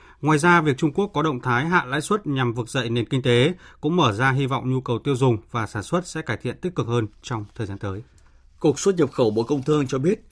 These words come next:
Speaker 2: xuất khẩu từ tháng năm đến tháng tám liên tục duy trì tăng trưởng. Trong đó, kim ngạch xuất khẩu của cả nước trong quý ba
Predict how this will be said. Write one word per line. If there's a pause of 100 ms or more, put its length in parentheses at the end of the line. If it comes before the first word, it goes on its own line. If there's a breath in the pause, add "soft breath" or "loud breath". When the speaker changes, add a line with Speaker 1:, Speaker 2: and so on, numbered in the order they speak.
(160)
Speaker 2:
xuất
khẩu
từ
tháng
năm
đến
tháng
tám
liên
tục
duy
trì
tăng
trưởng. (460 soft breath)
Trong
đó,
kim
ngạch
xuất
khẩu
của
cả
nước
trong
quý
ba